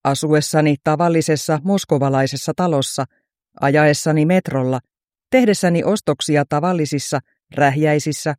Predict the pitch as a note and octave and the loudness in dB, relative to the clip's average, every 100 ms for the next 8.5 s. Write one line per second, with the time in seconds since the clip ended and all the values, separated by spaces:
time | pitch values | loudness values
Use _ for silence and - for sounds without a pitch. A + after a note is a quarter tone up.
0 | - G3 - C#3+ C3 C3 C3+ C3 - F3+ | -4 -4 -2 -2 0 0 -2 -4 -6 -4
1 | F3+ A2 - - - - - - _ _ | -4 -4 -8 -10 -12 -14 -16 -20 _ _
2 | _ _ _ _ _ _ _ C#3+ D3+ D3 | _ _ _ _ _ _ _ 0 2 4
3 | C#3 C#3 D3 D3+ E3+ D#3+ D#3 C#3+ - E3 | 4 4 4 2 2 0 0 -2 -2 -2
4 | E3 D#3 F#3 F#3+ D#3 B2+ B2+ - - _ | 0 0 0 0 0 -2 -4 -8 -14 _
5 | _ _ _ A3+ A3+ - F3+ F3 A#3+ - | _ _ _ -4 -2 0 0 0 -2 -2
6 | C#3 C3 - E3+ C#3 - D3 F#3+ F3 D3+ | -4 -2 0 2 0 -2 -4 -2 2 2
7 | C#3+ D#3 C#3+ D#3+ F3+ G3 F#3+ - - - | 2 0 -2 0 -2 -2 -4 -4 -8 -10
8 | - - - - - | -10 -12 -14 -16 -20